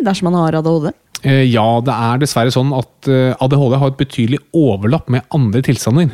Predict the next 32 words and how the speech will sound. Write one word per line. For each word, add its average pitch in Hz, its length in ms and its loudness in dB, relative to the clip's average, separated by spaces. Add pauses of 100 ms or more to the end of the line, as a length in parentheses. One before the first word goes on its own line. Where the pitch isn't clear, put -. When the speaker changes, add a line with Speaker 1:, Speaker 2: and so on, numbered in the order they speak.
Speaker 2:
som 120 240 0
autisme, 151 840 -2
Tourettes 127 400 -2
syndrom, 147 600 0
lærevansker 117 760 -2
og 127 460 0
atferdsvansker, - 800 -8 (140)
dessverre. 170 340 0
Speaker 1:
Mm. 170 40 -12 (760)
Men, 240 360 2
eh, 233 160 -2
som 240 200 0
du 226 120 0
har 202 220 0
nevnt, 202 440 -4
det 233 100 0
finnes 165 640 -2
vel 427 160 -2
også 202 320 -4
mye 190 160 2
bra 156 460 -2 (100)
med 254 140 0
å 226 80 -2
ha 185 260 0
mye 202 220 0
energi 185 400 -4 (180)
og 190 140 -2
kreativitet 196 680 -2 (160)
og 226 100 -4 (200)
Speaker 2:
Ja, 202 220 2
så - 180 -2
absolutt. - 640 -4